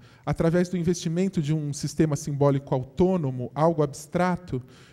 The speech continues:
e operativo de práticas produtoras de poder, é um problema significativo do movimento da política na modernidade. Hegel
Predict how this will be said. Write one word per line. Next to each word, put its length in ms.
e 60
operativo 560
de 100
práticas 460
produtoras 560
de 100
poder, 560
é 60
um 60
problema 320
significativo 960
do 100
movimento 480
da 80
política 380
na 80
modernidade. 880
Hegel 440